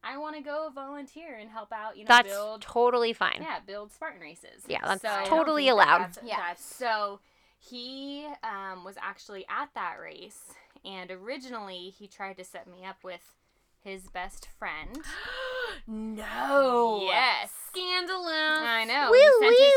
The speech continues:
Speaker 2: woo.
Speaker 1: friend to come talk to me, which I learned
Speaker 3: Oh.
Speaker 1: later what that was. Which is, well, no, so they're besties, like,
Speaker 3: Yeah.
Speaker 1: and now we actually set him up with one of my good friends, and now they're married and have a baby, and super cute. We get to go visit in February.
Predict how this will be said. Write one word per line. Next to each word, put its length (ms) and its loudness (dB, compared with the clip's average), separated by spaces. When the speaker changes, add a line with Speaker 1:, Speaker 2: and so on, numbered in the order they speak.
Speaker 2:
woo. 60 6
Speaker 1:
friend 360 -2
to 100 -12
come 300 -12
talk 360 -6
to 100 -20
me, 320 -16
which 260 -14
I 140 -8
learned 240 -12
Speaker 3:
Oh. 20 -12
Speaker 1:
later 320 -8
what 160 -14
that 260 -8
was. 300 -10
Which 160 -12
is, 100 -12
well, 180 -4
no, 200 -8
so 80 -14
they're 140 -10
besties, 520 -10
like, 200 -12
Speaker 3:
Yeah. 180 -2
Speaker 1:
and 140 -10
now 300 -4
we 120 -8
actually 340 -6
set 460 -8
him 280 -2
up 320 -6
with 240 -10
one 140 -14
of 80 -12
my 280 -2
good 220 -8
friends, 440 -8
and 140 -10
now 160 -2
they're 120 -10
married 340 -6
and 80 -12
have 140 -12
a 40 -16
baby, 380 -14
and 120 -16
super 260 -18
cute. 200 -16
We 60 -14
get 80 -12
to 40 -16
go 80 -14
visit 260 -16
in 80 -20
February. 460 -20